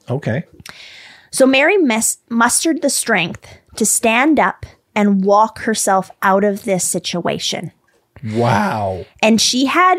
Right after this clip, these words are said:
Speaker 2: okay, get this. She had some amazing survival skills because she ended up shoving the ends of her arms into mud to
Speaker 1: Holy
Speaker 2: suppress
Speaker 1: shit.
Speaker 2: the bleeding.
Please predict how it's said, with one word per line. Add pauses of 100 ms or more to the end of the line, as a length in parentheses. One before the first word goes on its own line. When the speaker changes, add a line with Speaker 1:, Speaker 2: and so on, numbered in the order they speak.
Speaker 2:
okay,
get
this.
She
had
some
amazing
survival
skills (340)
because
she
ended
up (140)
shoving (240)
the
ends
of
her
arms (360)
into
mud (920)
to
Speaker 1:
Holy
Speaker 2:
suppress
Speaker 1:
shit.
Speaker 2:
the
bleeding.